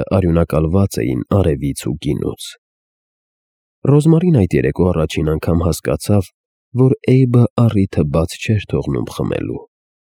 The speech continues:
և մտածեց, թե դա ինչպես դուր կգա կնոջը։ Մարիին համարյա չէր խոսում, չնայած հաճախակի ծիծաղում էր,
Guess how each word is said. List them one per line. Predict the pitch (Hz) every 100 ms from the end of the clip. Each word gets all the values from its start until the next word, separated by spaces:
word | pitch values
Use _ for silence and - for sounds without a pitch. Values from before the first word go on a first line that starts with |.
| _ _ -
և | 113 92
մտածեց, | 87 73 73 - 78 -
թե | 92
դա | 69 71
ինչպես | 82 - 110 78
դուր | - 50
կգա | - 55 -
կնոջը։ | - - 50 - - - - _ _ _ _ _ _ _ _ _ _ -
Մարիին | 120 101 90 78 78
համարյա | 87 76 73 76
չէր | - 110 107
խոսում, | - - - - - _ _ _ _
չնայած | - 156 156 147 -
հաճախակի | 98 85 82 82 - 58
ծիծաղում | - 76 - 80 - 50
էր, | -